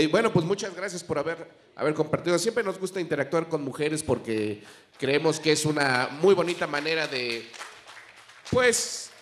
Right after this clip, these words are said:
conocernos, ¿no? Discernir, disuadir esta guerra de sexos, que es un poco tonta, y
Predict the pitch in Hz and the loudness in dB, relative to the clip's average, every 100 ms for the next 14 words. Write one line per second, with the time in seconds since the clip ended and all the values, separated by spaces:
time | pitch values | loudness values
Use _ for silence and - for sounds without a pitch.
0 | - - 247 233 202 165 156 143 135 123 | -12 -4 0 2 4 2 0 -4 0 -2
1 | 170 - - - - - - _ _ _ | -2 -10 -20 -20 -20 -20 -20 _ _ _
2 | 147 160 165 151 170 190 185 160 151 147 | -8 -2 2 2 2 2 2 0 -2 0
3 | 139 160 160 - - 139 135 143 139 120 | 0 0 0 -4 -2 -4 -2 -4 -4 -4
4 | 113 135 131 135 120 - 143 143 147 151 | -4 -4 -4 -4 -6 -8 -10 -10 -6 -6
5 | 147 139 143 143 156 147 139 135 | -6 -6 -8 -6 -10 -10 -12 -16